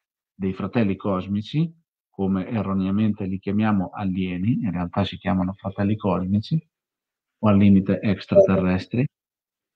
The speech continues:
e, e i mondi a cui, da cui provengono, a cui appartengono, ma, eh, ripeto, non era una cosa che io avevo mai raccontato così apertamente, a pizzichi e bocconi a qualcuno sì, durante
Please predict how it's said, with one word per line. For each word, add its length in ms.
e, 760
e 140
i 80
mondi 720
a 220
cui, 580
da 160
cui 180
provengono, 680
a 60
cui 180
appartengono, 800
ma, 300
eh, 600
ripeto, 680
non 380
era 180
una 180
cosa 440
che 120
io 340
avevo 260
mai 200
raccontato 720
così 260
apertamente, 960
a 160
pizzichi 480
e 60
bocconi 460
a 80
qualcuno 500
sì, 340
durante 680